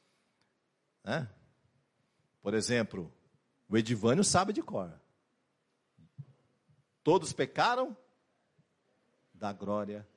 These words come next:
de Deus. Quem tem a versão corrigida,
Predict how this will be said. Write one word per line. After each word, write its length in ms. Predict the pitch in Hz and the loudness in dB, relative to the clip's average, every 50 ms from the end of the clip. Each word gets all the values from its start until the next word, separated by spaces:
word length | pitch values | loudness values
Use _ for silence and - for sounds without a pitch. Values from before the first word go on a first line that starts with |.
| _ _ | _ _
de 120 | - 101 | -20 -20
Deus. 560 | - - 104 98 87 82 78 - - - - _ _ _ _ _ _ _ _ _ _ _ _ _ _ _ _ _ _ _ _ _ _ _ _ _ _ | -20 -20 -20 -20 -20 -20 -20 -20 -20 -20 -20 _ _ _ _ _ _ _ _ _ _ _ _ _ _ _ _ _ _ _ _ _ _ _ _ _ _
Quem 220 | - - 165 202 190 | -6 -4 -2 -2 -2
tem 260 | - - 165 190 185 | -4 -4 -2 0 0
a 80 | 170 | 0
versão 400 | 143 131 151 135 - - 151 156 | 0 2 0 0 0 0 -2 -2
corrigida, 720 | 160 - 127 117 117 101 92 - 117 190 175 - 98 85 | -2 -2 -2 -2 -2 -2 -2 -4 -8 -8 -8 -8 -10 -12